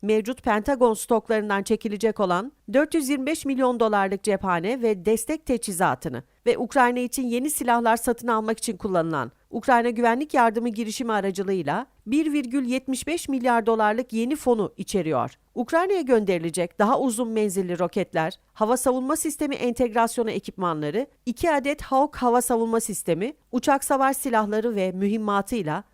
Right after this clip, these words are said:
insansız hava araçları Ukrayna Güvenlik Yardımı girişimi fonlarından finanse edilecek. Amerika, Ukrayna'nın Rusya topraklarını hedef alabileceği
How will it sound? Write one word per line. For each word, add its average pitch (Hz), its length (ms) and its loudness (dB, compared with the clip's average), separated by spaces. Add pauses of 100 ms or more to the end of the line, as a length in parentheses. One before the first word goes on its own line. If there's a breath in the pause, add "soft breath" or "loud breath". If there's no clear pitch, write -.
insansız 269 600 -2
hava 254 220 4
araçları 226 720 0
Ukrayna 220 380 2
Güvenlik 220 440 0
Yardımı 202 340 0
girişimi 202 420 -4
fonlarından 190 840 -4
finanse 220 600 -2
edilecek. 143 680 -6 (140)
Amerika, 185 600 0
Ukrayna'nın 208 580 0
Rusya 247 280 -2
topraklarını 226 600 0
hedef 214 300 -2
alabileceği 208 680 -4